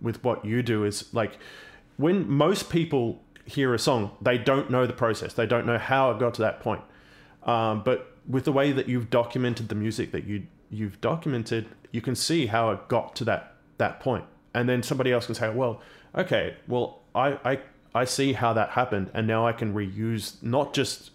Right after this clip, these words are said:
not just this, but the idea, the techniques, everything about that." And that can only make people better musicians, better producers. And it's the same thing with software.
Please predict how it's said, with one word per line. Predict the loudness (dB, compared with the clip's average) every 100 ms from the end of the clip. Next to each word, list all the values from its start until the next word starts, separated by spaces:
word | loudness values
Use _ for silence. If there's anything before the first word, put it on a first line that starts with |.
| -4
not | -2 0
just | -4 -4
this, | -4 -4
but | -4
the | 2
idea, | 2 2 0 0 2 4 2 2
the | 0 0 -4 -18 -4
techniques, | -2 0 0 0 -6 -12 -14 -4
everything | 0 2 2 2
about | 2 2 2
that." | 0 -2 -10 -20 -20 -16 -2
And | 2 4 2 -2 -8 -20 -4
that | 0 2
can | 2 0
only | 2 2 2
make | 2 0
people | -4 -2 0
better | 2 2
musicians, | 2 -2 -2 -4 -6 -10 -6
better | -4 -4
producers. | -4 -2 -4 -6 -10 -6
And | -4 -2
it's | -2
the |
same | 0 0
thing | 0 -2
with | -4
software. | -4 -8 -6 -8